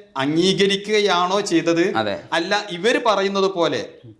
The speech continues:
Speaker 1: നിരാകരിക്കുകയാണോ ചെയ്തത് എന്ന്.
Speaker 2: അതെ.
Speaker 1: ഇ കെ മൗലവിന്റെ താരിഖുൽ മൗലിദി വ ഹുക്മുഹു എന്ന ലേഖനത്തെ കുറിച്ച് വിമർശിച്ച് എഴുതിയ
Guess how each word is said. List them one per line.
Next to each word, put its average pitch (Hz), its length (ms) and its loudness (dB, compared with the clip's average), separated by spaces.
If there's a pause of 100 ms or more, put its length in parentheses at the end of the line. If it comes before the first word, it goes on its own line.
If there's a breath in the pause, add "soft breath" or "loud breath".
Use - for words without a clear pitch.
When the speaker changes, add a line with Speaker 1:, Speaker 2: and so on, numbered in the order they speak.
(120)
Speaker 1:
നിരാകരിക്കുകയാണോ 180 1080 0
ചെയ്തത് 131 380 -4
എന്ന്. 113 140 -2
Speaker 2:
അതെ. 101 140 -4
Speaker 1:
ഇ 139 140 2
കെ 180 80 2
മൗലവിന്റെ 196 520 0
താരിഖുൽ 190 540 0
മൗലിദി 185 300 -2
വ 190 120 4
ഹുക്മുഹു 175 380 -6
എന്ന 185 160 -6
ലേഖനത്തെ 175 460 -2
കുറിച്ച് 175 280 -2
വിമർശിച്ച് 165 540 0
എഴുതിയ 165 400 2